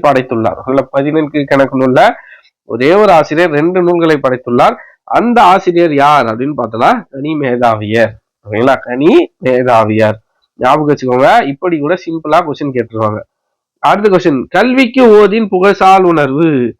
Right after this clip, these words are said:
இவ்வரிகள் இடம்பெற்றுள்ள நூல் எது? கல்விக்கு ஓதின் புகழ்சால் உணர்வு எது? நான்மணி கடிகை. ஓகேங்களா? நான்மணி கடிகையில இடம்பெற்றுள்ள பாடல் வரி இது. அடுத்த கொஸ்டின், கலை சொல் கண்டறிக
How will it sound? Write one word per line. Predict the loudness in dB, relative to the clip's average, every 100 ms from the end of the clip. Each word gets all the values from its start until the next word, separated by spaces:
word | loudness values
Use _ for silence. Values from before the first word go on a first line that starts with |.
| _ _ _ _ -6
இவ்வரிகள் | -2 2 2 2 2 4
இடம்பெற்றுள்ள | 2 2 0 0 0 0 0
நூல் | 0 0 -2
எது? | -2 -4 -4 -6 -12 -6
கல்விக்கு | -4 -2 -2 0
ஓதின் | 2 2 2 0 -6 _
புகழ்சால் | 0 0 2 2 2
உணர்வு | 0 -4 -4 -6 -8 _ _ _ _
எது? | -8 0 2 0 0
நான்மணி | 2 2 2 0 0
கடிகை. | 0 -2 -2 -2 -2 -4 -8
ஓகேங்களா? | -8 -6 -2
நான்மணி | 0 0 0 -2
கடிகையில | -2 0 0 2 2 0 -6 -10
இடம்பெற்றுள்ள | -2 -2 -2 -6 -6 -6 -2
பாடல் | -2 -2 -2
வரி | -4 -6
இது. | -8 -10 -20 _ _ _ _ _ _ _ _
அடுத்த | 0 2 2 0
கொஸ்டின், | 0 -2 -6
கலை | -2 0 2 2
சொல் | 0 2
கண்டறிக | 0 0 2 2 4 4